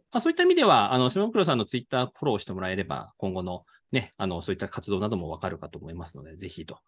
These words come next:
いうところになるかと思います。じゃあですね、えーと、いよいよちょっと時間になりましたが、最後にというところで、えー、この放送を聞いていただいている、まあ、リスナーでしたりとか、あとは、まあ、沖縄の、まあ、家族や、まあ、友人たち、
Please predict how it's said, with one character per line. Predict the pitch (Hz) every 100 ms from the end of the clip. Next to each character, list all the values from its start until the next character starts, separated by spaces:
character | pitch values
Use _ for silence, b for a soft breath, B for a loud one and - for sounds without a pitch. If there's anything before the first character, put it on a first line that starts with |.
| _ _
い | -
う | 80
と | 82
こ | 90
ろ | 76
に | 80 92
な | 92
る | -
か | -
と | - - _ -
思 | 82 80
い | 76 -
ま | - -
す。 | - - _ _ 190
じ | 233
ゃ | 349
あ |
で | 220
す | 156 139
ね、 | 131 135 127
え | 131
ー |
と、 | - 160
い | 226
よ |
い | 269
よ |
ち | 214
ょ |
っ |
と | 202
時 | 143 147
間 | 190
に | 208
な | 208
り |
ま | 208
し | 202
た |
が、 | 131
最 | - 220
後 | 208
に | 175 151
と | 131
い | 123
う |
と | -
こ | -
ろ | 110 95
で、 | 113 120 95 - _ -
え | 113 110 107 104 104
ー、 | - - -
こ |
の | 156 160
放 | - 165
送 | 156 160
を | 151
聞 | 151
い |
て | 151
い | 151
た |
だ | 143
い | 139
て | 143
い |
る、 | 131
ま | 117
あ、 |
リ | 104
ス | -
ナ | 120 117
ー |
で | 113
し | 120
た | - 92
り |
と | 85
か、 | 82 92
あ | -
と |
は、 | 170
ま | 113
あ、 |
沖 | - 147
縄 | 143
の、 | 135 127
ま | 123
あ、 |
家 | - 113
族 | 110 92
や、 | 82 71
ま | 85
あ、 | 87
友 | 95
人 | 98 95
た | -
ち、 | - -